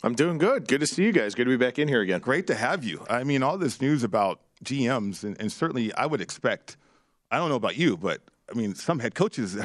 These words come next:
Speaker 2: <laughs> have to start being named at, at this point.
Speaker 1: Yeah, absolutely. I think there's, what, nine openings now that Sean
Speaker 2: <laughs> Yeah.
Speaker 1: Payton,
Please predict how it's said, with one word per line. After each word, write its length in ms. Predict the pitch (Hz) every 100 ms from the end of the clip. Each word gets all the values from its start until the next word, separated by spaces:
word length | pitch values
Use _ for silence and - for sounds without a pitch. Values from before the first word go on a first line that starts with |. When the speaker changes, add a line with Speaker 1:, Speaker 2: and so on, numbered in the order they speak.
| 101
Speaker 2:
<laughs> 100 | -
have 140 | 151
to 100 | -
start 340 | 120 - 123 110
being 220 | 127 107
named 240 | 107 87
at, 160 | 92 -
at 120 | 85
this 140 | 104 101
point. 260 | 107 - - - _ _ -
Speaker 1:
Yeah, 140 | 180 160
absolutely. 360 | 147 - 165
I 20 | 120
think 100 | 123
there's, 120 | 113
what, 140 | 117
nine 240 | 98 110 110
openings 420 | 110 120 123 110
now 160 | 120 120
that 120 | 110
Sean 240 | - 113
Speaker 2:
<laughs> 20 |
Yeah. 40 | 107
Speaker 1:
Payton, 480 | 113 117 123 113